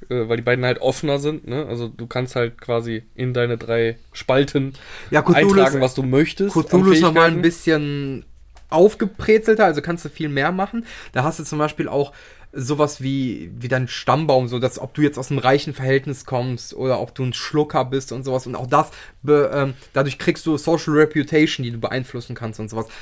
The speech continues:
Speaker 2: Hast du jetzt bei How to Be Hero natürlich nicht.
Speaker 1: Ja, aber so wie wir
Speaker 2: Ja.
Speaker 1: es jetzt gerade auch in deinem Spielen.
Speaker 2: Ja.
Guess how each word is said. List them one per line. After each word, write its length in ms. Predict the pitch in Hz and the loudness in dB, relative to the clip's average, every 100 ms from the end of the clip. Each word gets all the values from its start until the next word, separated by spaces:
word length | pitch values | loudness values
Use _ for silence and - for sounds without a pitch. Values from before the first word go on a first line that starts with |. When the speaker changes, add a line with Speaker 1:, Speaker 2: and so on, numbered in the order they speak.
| - - | -20 -4
Speaker 2:
Hast 240 | 147 - | -4 2
du 60 | 147 | 2
jetzt 100 | - | 4
bei 160 | 117 | 0
How 80 | 131 | 0
to 100 | 120 | -2
Be 120 | 110 | -4
Hero 240 | 101 107 101 | -2 -2 -2
natürlich 400 | 101 101 87 - | -4 -8 -10 -14
nicht. 240 | 92 - - | -16 -18 -14
Speaker 1:
Ja, 120 | 135 | -4
aber 140 | 151 143 | 0 2
so 160 | 151 | 2
wie 140 | 143 135 | 2 4
wir 60 | |
Speaker 2:
Ja. 60 | 147 | 2
Speaker 1:
es 80 | 143 | 2
jetzt 140 | 120 | -2
gerade 180 | 113 113 | 0 2
auch 200 | 110 - | 2 -2
in 180 | 127 131 | -4 2
deinem 280 | 131 135 120 | 4 2 0
Spielen. 480 | - 120 139 156 | -2 -2 -2 -2
Speaker 2:
Ja. 240 | 147 123 | 0 0